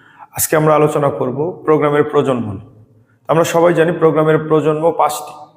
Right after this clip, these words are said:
এই পাঁচটা প্রজন্মের মধ্যে প্রথম দুইটা প্রজন্মকে বলা হয় লো লেভেলের ল্যাঙ্গুয়েজ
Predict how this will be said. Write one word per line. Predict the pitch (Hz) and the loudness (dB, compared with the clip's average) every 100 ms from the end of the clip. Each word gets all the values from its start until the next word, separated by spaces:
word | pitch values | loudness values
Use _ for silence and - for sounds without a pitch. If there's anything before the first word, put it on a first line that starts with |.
| _ _ _ _ _ _ _ _ _ _ _ _ | _ _ _ _ _ _ _ _ _ _ _ _
এই | 143 | 0
পাঁচটা | 143 170 170 185 | 2 0 0 0
প্রজন্মের | 185 175 175 151 | 2 2 2 2
মধ্যে | 139 120 160 | 0 0 0
প্রথম | 175 175 180 190 | 2 0 2 4
দুইটা | 180 170 | 4 4
প্রজন্মকে | 160 147 143 139 135 | 2 0 -2 -2 -6
বলা | 131 131 | -4 -4
হয় | 131 131 | 0 0
লো | 127 156 | 2 4
লেভেলের | 156 147 143 | 4 2 -2
ল্যাঙ্গুয়েজ | 117 117 117 127 | -4 -8 -10 -12